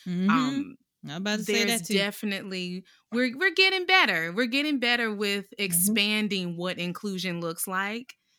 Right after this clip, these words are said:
Speaker 1: Yeah.
Speaker 2: Um, and when I say that is because, like, you know,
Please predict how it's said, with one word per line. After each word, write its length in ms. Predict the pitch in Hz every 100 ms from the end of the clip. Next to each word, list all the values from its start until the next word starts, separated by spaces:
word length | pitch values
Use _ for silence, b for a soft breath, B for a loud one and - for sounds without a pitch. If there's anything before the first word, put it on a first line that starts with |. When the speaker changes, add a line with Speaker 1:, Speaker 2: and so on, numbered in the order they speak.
| _
Speaker 1:
Yeah. 260 | 180 160 139 -
Speaker 2:
Um, 500 | 202 190 180 170 - -
and 140 | 220
when 100 | 226
I 80 | 220
say 280 | - 262 277
that 180 | 240 226
is 100 | 208
because, 400 | 202 233 202 190
like, 440 | 180 175 170 - b b b b _
you 120 | 214 208
know, 380 | 185 175 165